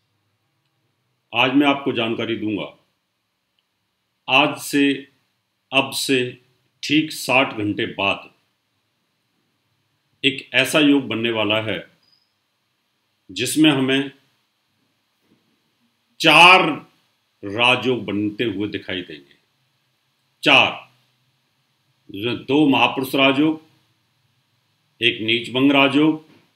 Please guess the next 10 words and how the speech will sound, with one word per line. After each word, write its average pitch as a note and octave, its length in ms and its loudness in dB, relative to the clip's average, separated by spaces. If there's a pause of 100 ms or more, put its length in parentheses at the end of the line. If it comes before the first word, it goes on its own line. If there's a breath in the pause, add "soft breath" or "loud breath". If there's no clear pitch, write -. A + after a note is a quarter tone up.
(1200)
और A2+ 220 -10
केंद्र A#2+ 260 0
त्रिकोण F#2 440 -10
राजयोग। - 300 -20 (2750)
आज D3+ 300 6
से F#3+ 260 2
साठ E3 400 0
घंटे C3+ 360 0
बाद A2 460 -2 (1700)
शुक्रदेव D3 880 0